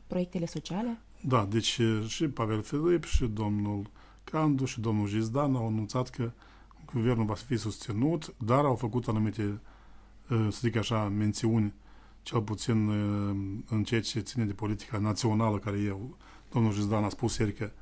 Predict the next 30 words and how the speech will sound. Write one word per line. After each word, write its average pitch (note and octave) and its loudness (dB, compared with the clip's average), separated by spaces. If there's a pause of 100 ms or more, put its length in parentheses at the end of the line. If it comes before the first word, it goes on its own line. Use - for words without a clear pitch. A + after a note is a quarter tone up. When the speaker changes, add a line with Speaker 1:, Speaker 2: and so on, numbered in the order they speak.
(260)
Speaker 2:
ceea - 0
ce - -8
ține A2+ 0
de G#2+ 0
subiectele G#2+ -2
limbii B2 6
vorbite, A2 -2 (460)
identității, A#2+ 0 (440)
ei B2 6
nu B2 8
vor G#2+ 2
susține - -2
aceste G#2 -4
proiecte G2+ -6
ale G2+ -6
socialiștilor C#3+ -2 (720)
și, - -6
uh, C3 -2 (680)
au A#2+ 4
atenționat A2+ 0
ca A2 0
ele A2+ 2
să G#2 -2
nu A2+ 4
fie G#2+ -2 (800)
puse B2 0
pe A2+ -2
ordine G#2+ 0
de G2 0
zi, G2+ 0